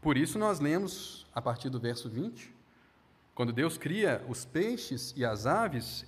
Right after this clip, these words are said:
ele dá para eles essa mesma bênção. Veja o cap-, o verso vinte e dois do capítulo um de Gênesis. "Então Deus os abençoou, dizendo: 'Frutificai,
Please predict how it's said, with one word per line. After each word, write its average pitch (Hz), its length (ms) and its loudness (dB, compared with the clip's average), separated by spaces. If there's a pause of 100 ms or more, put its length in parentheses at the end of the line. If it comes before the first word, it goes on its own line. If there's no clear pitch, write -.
ele 180 140 -2
dá 180 240 6
para 208 200 2
eles 170 240 2
essa 190 200 -4
mesma 226 320 -2
bênção. 170 340 0
Veja 147 260 -2
o - 20 -8
cap-, 185 280 -4
o 143 120 -4
verso 143 320 -2
vinte 175 180 -4
e - 20 -8
dois 139 380 -2 (520)
do 127 100 -10
capítulo 127 400 0
um 127 80 6
de 123 140 2
Gênesis. 117 680 -2 (500)
"Então 190 400 6
Deus 220 640 6
os 262 240 6
abençoou, 208 920 4
dizendo: 147 800 -2 (680)
'Frutificai, 233 1160 2